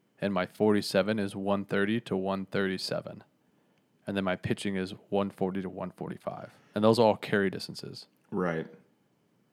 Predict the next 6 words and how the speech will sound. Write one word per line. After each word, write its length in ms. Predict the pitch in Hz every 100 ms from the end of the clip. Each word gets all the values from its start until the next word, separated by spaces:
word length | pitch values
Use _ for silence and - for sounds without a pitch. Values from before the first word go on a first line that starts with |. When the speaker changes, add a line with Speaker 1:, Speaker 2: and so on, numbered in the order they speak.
| _ _ _ _ -
Speaker 1:
So, 500 | - 98 90 90 - _ _ _ _ _ _ _ -
um, 680 | 104 98 92 - - - - _ _ _ _ _ _ _ _ _ _ _ _ _ _ _ -
yeah, 280 | 110 95 - - _ -
I 40 |
mean, 120 | 101
it's, 400 | 95 - - -